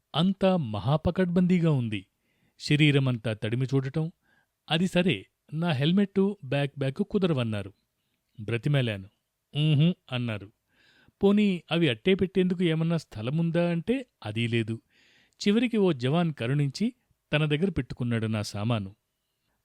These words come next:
కళాత్మకంగా ఉందో లేదో చెప్పే శక్తి నాకు లేదుగాని, ఆ విశాల ప్రాంగణం ఒక విధమైన ధీర గంభీర విషాద వాతావరణాన్ని సృష్టించడంలో సఫలమైందన్నమాట నిజం. అతి చక్కని కాలిబాటలు,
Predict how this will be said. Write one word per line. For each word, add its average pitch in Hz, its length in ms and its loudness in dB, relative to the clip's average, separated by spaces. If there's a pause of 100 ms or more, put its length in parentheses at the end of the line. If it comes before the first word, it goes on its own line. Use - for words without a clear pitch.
(100)
కళాత్మకంగా 214 720 4
ఉందో 165 460 4
లేదో 147 400 4
చెప్పే 143 400 -2
శక్తి 120 360 -6
నాకు 139 220 0
లేదుగాని, 123 760 0 (440)
ఆ 127 100 0
విశాల 160 460 0
ప్రాంగణం 127 600 -2 (320)
ఒక 143 180 0
విధమైన 131 640 2 (320)
ధీర 139 400 2
గంభీర 131 540 2
విషాద 160 440 0
వాతావరణాన్ని 127 880 0
సృష్టించడంలో 120 840 -2
సఫలమైందన్నమాట 123 1160 -2
నిజం. 101 400 -6 (1080)
అతి 156 200 2
చక్కని 214 440 0
కాలిబాటలు, 151 800 0